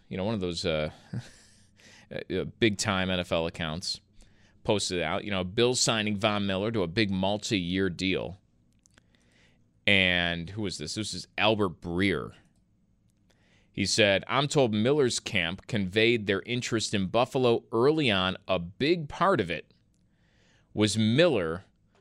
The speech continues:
wanting to play with Josh Allen."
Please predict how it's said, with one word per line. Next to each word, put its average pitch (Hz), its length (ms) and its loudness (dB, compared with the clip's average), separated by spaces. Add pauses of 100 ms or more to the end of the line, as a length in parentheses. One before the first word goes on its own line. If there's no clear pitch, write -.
(240)
wanting 127 680 0
to 123 160 2
play 92 640 2 (640)
with 95 220 0
Josh 92 460 2
Allen." 76 360 -4